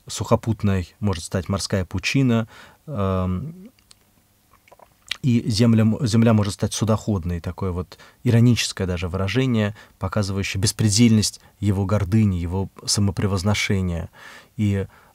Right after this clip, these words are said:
э, те, кто вот, э, следили за, э, или читали вот первую Маковейскую книгу,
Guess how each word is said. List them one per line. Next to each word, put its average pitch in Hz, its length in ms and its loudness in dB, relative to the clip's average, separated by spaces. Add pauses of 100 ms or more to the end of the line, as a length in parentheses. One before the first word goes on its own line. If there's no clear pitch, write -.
э, 107 420 -2
те, 110 140 -2
кто 98 320 -2
вот, - 260 -8 (120)
э, 101 240 -4
следили 98 420 -2
за, 95 360 -2 (300)
э, 113 500 -4 (460)
или 95 220 -6
читали 101 640 0
вот 90 160 -8
первую 127 320 2
Маковейскую 110 600 0
книгу, 101 460 0